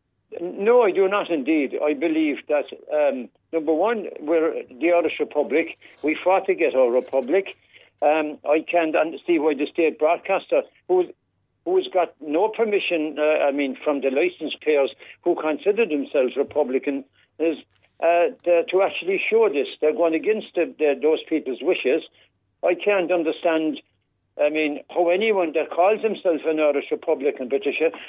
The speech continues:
could actually sit down and actually look at this and then look in the mirror and call themselves a Republican.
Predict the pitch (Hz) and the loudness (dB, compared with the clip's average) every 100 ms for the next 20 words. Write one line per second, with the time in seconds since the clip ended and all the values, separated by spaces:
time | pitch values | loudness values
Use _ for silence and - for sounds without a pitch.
0 | - 170 196 180 180 180 - 226 226 202 | -4 0 2 2 0 0 0 -2 2 2
1 | 143 147 147 _ - 156 190 - 196 185 | 2 0 -4 _ -6 -2 -2 -2 -2 -2
2 | 190 240 240 214 156 - - 165 170 208 | 0 0 0 0 0 -2 -6 -4 2 2
3 | 247 196 - - - 202 208 196 165 175 | 2 -4 -10 -18 -2 0 2 0 0 2
4 | 160 151 - 175 - 214 247 - - 175 | 4 2 2 -2 2 2 2 0 0 -2
5 | 139 143 131 147 123 123 135 | 0 -2 0 0 0 -2 -2